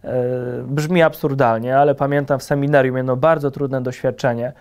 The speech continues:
kiedy miałem tego wszystkiego dość, kiedy przyszły chwile zwątpienia. E, seminarium to takie miejsce, w którym ktoś przygotowuje się, rozeznawać, ro-, rozeznaje tak naprawdę, czy, e, czy jest osobą, która może zostać księdzem. I to nie jest tylko jego decyzja, trzeba spełnić szereg warunków.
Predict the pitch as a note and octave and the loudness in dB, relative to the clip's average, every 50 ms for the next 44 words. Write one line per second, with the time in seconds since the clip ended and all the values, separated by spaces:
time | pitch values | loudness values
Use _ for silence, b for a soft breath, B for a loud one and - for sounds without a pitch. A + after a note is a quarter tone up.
0 | b b b b - D3 C3+ C#3+ D3 D#3+ D#3 D3+ D3 D3+ D3 C#3+ C#3+ C#3 - D3 | b b b b -4 -2 -2 0 2 4 2 2 2 0 -2 0 -2 -2 -2 -6
1 | C3+ - - C#3+ B2+ B2+ B2 A#2+ A#2+ A2+ G#2+ A#2+ - - - - _ _ _ _ | -8 -6 -4 -2 0 0 0 0 0 -2 -2 -4 -8 -16 -20 -20 _ _ _ _
2 | - C#3+ B2+ B2+ C3 C3 C3 B B B B - - D#3 C#3 - D3 C#3 - - | -6 -4 0 2 2 2 2 B B B B -10 -8 -4 -2 -2 -2 -2 0 0
3 | D3+ C#3+ C3+ C3 B2+ C3 C3+ C3 B2+ - - C3+ A#2+ A2+ A2 A2+ C3 b b b | 2 2 2 2 0 -2 -2 -4 -2 0 0 0 0 0 -4 -6 -6 b b b
4 | b b b b b - - B2 A#2+ B2 B2 - E3 D#3+ D#3+ D#3+ E3 D#3 D3 D3 | b b b b b -12 -8 -6 -6 -4 -4 -2 -2 -2 2 2 2 2 2 0
5 | C#3+ C3+ C#3+ B2+ - C3+ C3+ - C#3+ C3+ C#3 C#3 C#3 C3+ - C3+ A#2+ - - - | -2 -4 -6 -4 -4 -6 -4 -4 -4 -2 -2 -2 -2 -4 -6 -8 -8 -6 -6 -4
6 | C3 B2+ B2 A#2+ - - B2 - - - - C#3+ C3 C3 B2 - C3 B2+ C#3+ D#3+ | -4 -4 -4 -6 -6 -8 -8 -8 -8 -6 -4 -2 -2 -2 -2 -2 -4 -2 0 2
7 | D#3+ D3 C#3+ - C3 C3 D3+ E3 D#3+ D#3 D#3 C#3+ D3 E3 F3+ F3+ D#3+ D3+ C#3 - | 2 2 2 2 4 4 4 4 2 2 0 0 2 2 2 4 4 2 0 -2
8 | - - - B2+ B2+ A#2 A2 B2 C3 A#2+ C3 C3+ B2 C#3+ F3 F3+ E3 D3 D3+ C3+ | -6 -8 -6 -6 -4 -2 0 0 0 0 0 -2 0 2 4 4 4 2 0 -2
9 | - D3 C3 - - D3 D3 D3 C#3+ C#3 C3 C3 - C#3 C3+ C3 B B B B | -2 -4 -4 -2 0 0 0 2 2 2 2 2 2 2 2 2 B B B B
10 | B B - B2+ B2+ B2 B2 B2+ B2+ - C#3+ C#3 C#3 - - C#3+ C3+ - C#3+ C3 | B B -4 -2 0 0 0 0 0 0 0 0 0 -2 -6 -8 -6 -4 -2 -2
11 | C3 C3+ C3 C3 - C#3 C3+ C#3 C#3+ C3+ C3 C3+ B2 B2+ B2 - - A#2+ - - | -2 -2 -2 -2 0 0 2 2 2 0 0 -2 -4 -6 -6 -6 -8 -10 -10 -8
12 | - - A#2+ A2+ A2 A2 A#2 B2 C#3 D#3 b b b - C#3 C3+ C3+ C3 C3 B2 | -4 -2 -2 -2 0 0 -2 -2 -2 -4 b b b -12 -6 -4 -2 -2 0 -2
13 | A#2 - - D3 C3 - - B2 A#2+ A#2+ A#2+ B2 A#2 A#2+ A2+ - - B2 A#2 A2+ | -2 0 0 0 0 0 0 0 0 2 0 0 -2 -2 -4 -4 -4 -4 -2 -2
14 | A2 G#2+ A#2 D3 F3+ F#3+ - - B2+ A#2 A#2 - - - C3 B2 B2 A#2+ - - | -4 -4 -4 -6 -6 -8 -6 -6 -6 -6 -6 -4 -2 0 0 0 -2 -4 -2 0
15 | C#3+ C3 B2+ A#2 A#2+ B2+ A#2+ A2+ A2 A2 A2 C3+ D3 E3 D#3+ | 2 2 2 2 0 0 0 0 -2 -4 -2 0 0 0 0